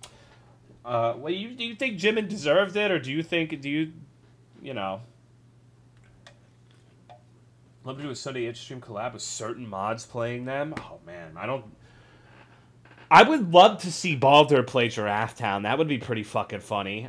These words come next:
"God damn it, I fell off the road again. Fuck this game." That would be hilarious. Uh, I would love that. But I don't think that could ever happen. Baldur, Baldur, Baldur has too much self-respect. Like, he, he, he, and not enough love for, for the bit,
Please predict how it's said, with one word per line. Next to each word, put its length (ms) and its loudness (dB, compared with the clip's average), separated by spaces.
"God 320 2
damn 240 2
it, 80 0
I 120 2
fell 280 4
off 220 8
the 100 -2
road 300 4
again. 540 0
Fuck 280 2
this 280 -2
game." 460 2
That 200 4
would 140 -2
be 120 -4
hilarious. 840 -4
Uh, 40 -8
I 300 -2
would 180 -2
love 220 -2
that. 380 -10
But 100 -2
I 80 6
don't 180 2
think 180 -4
that 180 -2
could 80 -2
ever 180 -4
happen. 240 -4
Baldur, 480 4
Baldur, 540 0
Baldur 400 10
has 240 4
too 140 -2
much 240 4
self-respect. 840 0
Like, 160 -6
he, 200 -6
he, 80 -12
he, 440 -12
and 160 4
not 240 10
enough 300 4
love 300 6
for, 400 0
for 360 2
the 180 -8
bit, 340 -8